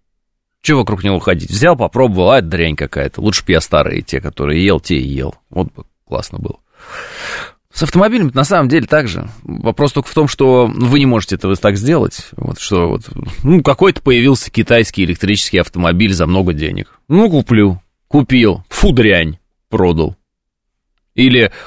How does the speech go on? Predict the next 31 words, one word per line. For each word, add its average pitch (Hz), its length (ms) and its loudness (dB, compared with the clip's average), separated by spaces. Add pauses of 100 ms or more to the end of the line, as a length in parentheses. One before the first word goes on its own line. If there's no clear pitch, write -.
купил, 147 440 2
хм, 202 200 0
прикольно, 117 600 0 (120)
езжу. 95 520 0
Всё. - 420 0 (1600)
Вот - 100 -2
этот 196 240 2
мир, 202 460 4
э, 127 300 6
автомобильный, 131 680 2
он 117 120 0
же 123 100 0
раздутый. 135 640 0 (220)
Ведь 120 180 -6
вот 139 140 0
эти 156 120 -2
вот 143 120 2
все 151 160 2
люди, 151 240 2
которые 110 420 0
там, 82 220 0
знаете, 113 320 0
там, - 160 -8
Топ 131 240 2
Гир 160 400 2
и 131 60 4
прочие, 131 500 2
прочие, 117 400 0
прочие 104 360 2
через 101 220 0
запятую. 101 480 -2